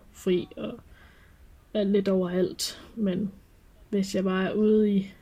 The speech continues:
hvad hedder det, hverdagen og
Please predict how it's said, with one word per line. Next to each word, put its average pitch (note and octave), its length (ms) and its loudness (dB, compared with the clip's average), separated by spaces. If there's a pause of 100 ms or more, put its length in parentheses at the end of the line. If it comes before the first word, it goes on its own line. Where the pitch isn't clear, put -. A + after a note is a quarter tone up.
(2500)
hvad G3+ 100 2
hedder F#3+ 140 2
det, F#3 80 -4
hverdagen A3+ 640 0
og F#3+ 200 -2